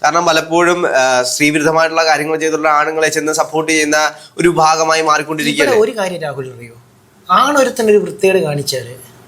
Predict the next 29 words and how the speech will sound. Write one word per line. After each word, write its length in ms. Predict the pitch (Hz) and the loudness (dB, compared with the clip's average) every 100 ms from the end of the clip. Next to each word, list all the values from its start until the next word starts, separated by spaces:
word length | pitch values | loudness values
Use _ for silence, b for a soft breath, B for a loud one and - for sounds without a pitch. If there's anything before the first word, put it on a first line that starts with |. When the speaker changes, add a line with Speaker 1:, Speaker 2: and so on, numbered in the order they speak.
| - | -12
Speaker 2:
ആണ് 280 | 135 151 170 | -4 0 2
തന്നെ 180 | 156 151 | 2 -2
പ്രതികരിക്കും. 560 | 127 110 104 - - - - - - - - - - - - - - - - - | -2 -6 -8 -12 -16 -20 -20 -20 -20 -20 -20 -20 -20 -20 -20 -20 -20 -20 -20 0
പെണ്ണൊരുത്തി 420 | 170 233 262 262 | 2 4 2 2
ഒരു 120 | 262 | 4
വൃത്തികേട് 340 | 240 202 220 214 | 4 4 4 4
കാണിച്ചാൽ 380 | 202 196 196 190 | 4 2 2 2
പ്രതികരിക്കാൻ 460 | 165 170 175 185 | 2 2 2 2
പോയിട്ടുണ്ടെങ്കിൽ 520 | 160 156 147 139 139 | 2 2 0 0 0
ആണകത്തും 500 | 123 123 127 120 104 | -2 -4 -4 -6 -10
പോകും. 140 | 92 80 - - - - - - - - - - - - - | -12 -16 -20 -20 -20 -20 -20 -20 -20 -20 -20 -20 -20 -20 -6
ശരിയാണോ? 320 | - 160 127 113 - - | 0 2 2 -2 -4 -2
Speaker 1:
പക്ഷെ 200 | - 233 | 0 0
എന്തൊക്കെയാണെങ്കിലും 1040 | 180 185 208 226 180 160 151 117 104 - - - | 2 0 0 2 2 2 2 0 -2 -6 -8 -4
തെറ്റ് 320 | 180 175 - | -4 -2 0
ആരാണോ 540 | 185 160 160 160 151 131 | 2 4 2 2 0 0
ചെയ്യുന്നത് 440 | 127 117 117 117 - | 0 0 0 -2 -2
അവരെ 180 | 113 117 | -2 0
Speaker 2:
അതിനെതിരെ, 40 | |
Speaker 1:
ശിക്ഷിക്കപ്പെടണം. 520 | 117 330 330 320 320 | 0 2 2 2 2
Speaker 2:
അതിനെതിരെ 300 | 277 330 330 | 2 2 2
Speaker 1:
അത് 80 | - | 2
ആണാണെങ്കിലും 500 | - 165 170 160 160 | 4 4 2 2 2
Speaker 2:
ശബ്ദം 60 | 151 | 2
ഉയർത്തണം. 180 | 180 156 | 0 0
Speaker 1:
പെണ്ണാണെങ്കിലും. 460 | 143 135 123 294 | -2 0 2 0
Speaker 2:
ശബ്ദം 200 | 285 311 | 0 0
ഉയർത്തണം. 440 | 269 185 147 139 147 | 2 0 -2 -12 -4
പക്ഷേ 400 | 233 - 269 294 | -2 0 0 -2